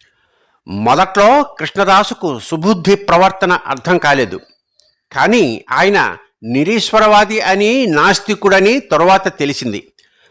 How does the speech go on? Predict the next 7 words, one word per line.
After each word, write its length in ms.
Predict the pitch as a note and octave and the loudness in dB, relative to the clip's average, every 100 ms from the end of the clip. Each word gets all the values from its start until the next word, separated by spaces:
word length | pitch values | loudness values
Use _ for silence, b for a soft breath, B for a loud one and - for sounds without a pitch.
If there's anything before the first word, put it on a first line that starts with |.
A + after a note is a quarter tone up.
| _ _ _ | _ _ _
ఆయన 300 | B2 E3 F3 | 0 2 2
తన 220 | C3 C3 | 0 -2
కుమార్తెతో, 1000 | C3 - A#2+ D3 D#3 D#3 D3 D3+ A3 A3 - _ _ _ _ _ _ _ _ - | -4 -6 0 2 2 -2 0 2 2 -2 -10 _ _ _ _ _ _ _ _ -10
"అమ్మా, 600 | G#2 B2+ C#3 F#3 A3 F3 _ _ _ _ _ _ _ | -2 2 4 4 0 -10 _ _ _ _ _ _ _
ఈ 160 | F#2+ G2+ | -10 -10
సుబుద్ధి 680 | - C#3 C3 D#3+ E3 D3 E3+ | -6 -8 -2 -2 -2 0 4
నాస్తికుడైనప్పటికీ 1400 | D3+ F3 - F3+ F3+ F3 E3+ - F3 - E3+ D3+ D3+ | 4 2 -2 -2 2 2 2 0 -4 -2 -2 0 -4